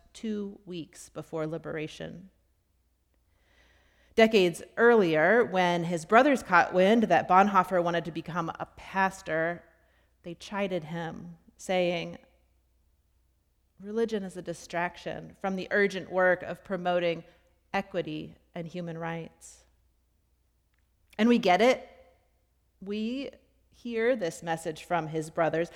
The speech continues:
Howard Thurman, pastor to the civil rights movement, put it, puts it this way,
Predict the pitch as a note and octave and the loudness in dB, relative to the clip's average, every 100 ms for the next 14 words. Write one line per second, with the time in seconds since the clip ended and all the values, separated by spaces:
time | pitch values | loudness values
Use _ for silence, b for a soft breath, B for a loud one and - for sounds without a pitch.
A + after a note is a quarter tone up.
0 | B B A3 G3+ G3 A3+ B3 A3+ G3+ G3+ | B B 6 6 4 6 6 6 2 2
1 | G#3 G3+ G#3 G3 F#3 - F#3 F3+ F#3 A3+ | 0 0 -4 -4 -6 -6 -4 0 0 0
2 | A#3 G3+ G3 G3 G3 G#3 - _ A3 G#3 | -2 -8 -8 -8 -10 -10 -12 _ -8 -6
3 | F#3+ G3+ A3 - F3 F3 F#3 | -8 -8 -10 -4 -2 -2 -4